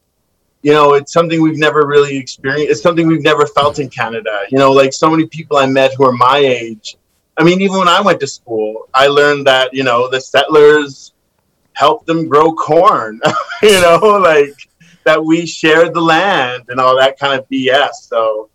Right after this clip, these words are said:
yeah, I, I, I think that people need to do a lot of learning. And so, to, I mean, like, I think reconciliation is about, like,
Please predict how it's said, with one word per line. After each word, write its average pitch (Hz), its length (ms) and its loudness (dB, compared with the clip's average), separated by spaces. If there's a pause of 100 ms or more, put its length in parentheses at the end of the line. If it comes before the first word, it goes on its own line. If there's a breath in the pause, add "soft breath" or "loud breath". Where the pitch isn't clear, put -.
(380)
yeah, 185 120 4
I, 151 300 2
I, 147 280 -4
I - 20 -4
think 160 320 -6
that 139 260 -2 (680)
people 160 220 -2
need 156 200 -4
to 139 60 -16
do 143 180 0
a - 20 -2
lot 131 200 2
of 127 120 -4
learning. 139 580 -8 (420)
And 120 360 -10
so, 135 480 0 (280)
to, - 280 -8 (720)
I 151 40 -14
mean, 170 120 2
like, 175 160 2
I 170 100 2
think 170 240 -4
reconciliation 147 960 -2
is 123 140 -10
about, 113 360 0
like, 113 320 -10